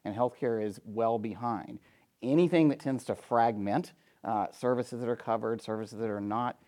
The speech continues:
tends to get in, in the way of those kinds of more integrated solutions. So there are good reasons for, for not covering everything, for trying to set limits, uh, et cetera.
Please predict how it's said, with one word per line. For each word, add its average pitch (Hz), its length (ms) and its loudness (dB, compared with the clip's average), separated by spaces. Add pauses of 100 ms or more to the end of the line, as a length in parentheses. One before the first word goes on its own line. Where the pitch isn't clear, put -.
(140)
tends 101 180 -6
to 110 60 -8
get 113 120 -2
in, 107 220 -4
in 107 100 -2
the 104 60 -2
way 104 500 0
of 101 160 -8
those 104 160 -4
kinds 104 180 -6
of 101 60 -8
more 101 260 -4
integrated 101 500 -4
solutions. 127 520 -4
So 82 60 -10
there 101 60 -4
are 120 40 -6
good 185 200 -4
reasons 165 560 -6 (300)
for, 104 220 -2
for 117 140 -2
not 123 240 2
covering 120 380 0
everything, 110 480 -2
for 98 100 -10
trying 123 440 -2
to 110 60 -8
set - 220 -6
limits, 107 420 -6 (300)
uh, 98 160 -2
et 95 140 -8
cetera. 107 500 0